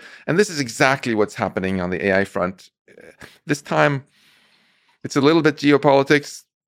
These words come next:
but it's mostly money, where there's just so much commercial pressure. You know, if you take any of these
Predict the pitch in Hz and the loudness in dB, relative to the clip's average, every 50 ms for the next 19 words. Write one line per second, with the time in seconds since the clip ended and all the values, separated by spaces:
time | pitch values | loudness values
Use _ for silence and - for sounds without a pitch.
0 | _ _ _ - 131 120 120 - 131 127 131 123 - - 139 120 120 113 107 113 | _ _ _ 2 2 2 2 2 0 0 0 0 -2 -4 -2 0 2 2 2 2
1 | 135 165 175 - _ _ _ _ _ _ _ _ _ 76 107 117 110 113 113 104 | 2 0 -2 -4 _ _ _ _ _ _ _ _ _ -2 0 2 2 2 0 0
2 | 135 - - - 247 220 - - - - 135 127 123 - - 123 - 147 143 131 | -6 -6 -2 -2 0 0 -2 -2 -4 -4 -2 -2 -2 -2 -4 -2 2 2 2 2
3 | - - - 78 90 101 98 - 87 85 - - - - - 139 139 - - 139 | 0 -4 -4 -4 -4 -4 -2 -2 -2 -4 -4 -8 -10 -4 -2 -2 -2 0 0 -2
4 | 180 247 262 214 147 127 120 113 110 - - - - | 0 0 0 0 0 2 0 0 -2 -6 -12 -20 -20